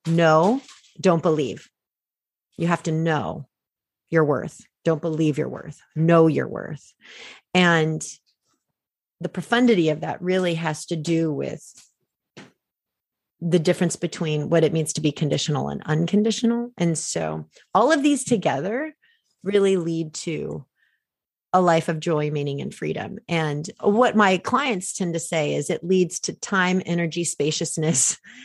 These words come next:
<laughs> and just a lot of creative bandwidth,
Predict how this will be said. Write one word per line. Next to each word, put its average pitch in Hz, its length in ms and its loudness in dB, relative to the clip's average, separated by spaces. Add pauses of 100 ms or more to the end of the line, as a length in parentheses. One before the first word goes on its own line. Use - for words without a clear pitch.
(120)
<laughs> - 400 -20
and 220 240 4
just 190 300 0
a 196 100 4
lot 208 340 4
of 185 80 2
creative 160 340 -2
bandwidth, 143 500 -8